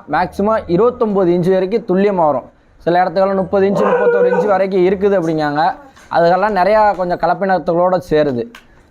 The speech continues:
நம்ம இதை பொறுத்தளவுக்கு பார்த்தீங்கன்னா, மேல் வந்து பார்த்தீங்கன்னா முப்பது இன்ச்சு வரைக்கும் இது இருக்குது,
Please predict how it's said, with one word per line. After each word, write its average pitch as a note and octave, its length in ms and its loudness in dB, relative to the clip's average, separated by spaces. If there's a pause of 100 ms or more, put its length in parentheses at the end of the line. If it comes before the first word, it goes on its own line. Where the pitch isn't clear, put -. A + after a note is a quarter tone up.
(180)
நம்ம G3+ 240 0
இதை A3+ 120 2 (140)
பொறுத்தளவுக்கு G3+ 380 0
பார்த்தீங்கன்னா, F#3 340 -2 (640)
மேல் A#3+ 300 0
வந்து A3 180 -2
பார்த்தீங்கன்னா G3+ 400 -2
முப்பது G3 280 0
இன்ச்சு G#3+ 200 0
வரைக்கும் F3 260 -2
இது D#3+ 120 0
இருக்குது, D#3 320 0